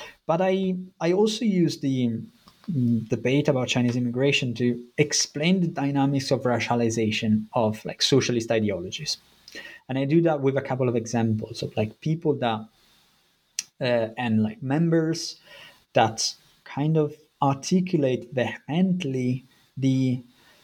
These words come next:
situation of exploitation in which Chinese immigrants find themselves at the time. They are very detailed,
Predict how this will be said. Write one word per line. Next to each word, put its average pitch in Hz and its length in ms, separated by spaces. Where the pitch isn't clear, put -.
situation 175 580
of 175 100
exploitation 139 720
in 131 160
which 120 240
Chinese 127 320
immigrants 117 460
find 117 260
themselves - 580
at 123 100
the 117 80
time. 110 360
They 135 100
are 131 340
very 180 580
detailed, 123 680